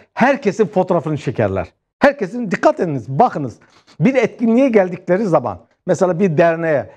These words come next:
bir, e, işte herhangi bir kuruma geldikleri zaman bütün her yerin resmini çekerler.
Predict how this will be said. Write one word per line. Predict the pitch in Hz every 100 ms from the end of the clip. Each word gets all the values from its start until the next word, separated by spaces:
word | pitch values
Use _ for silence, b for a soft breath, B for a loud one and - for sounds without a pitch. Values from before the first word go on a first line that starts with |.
| B
bir, | 185 175 151
e, | 151 143 135 - - _ _ _ _ -
işte | 117 160
herhangi | 156 165 180 151 147
bir |
kuruma | 143 143 160 175
geldikleri | 131 127 135 147 151
zaman | 127 120 240 262 B B B B -
bütün | 123 - 294 262
her | 131 247
yerin | 302 202 143 104
resmini | 113 120 120 107 95
çekerler. | 104 101 90 87 -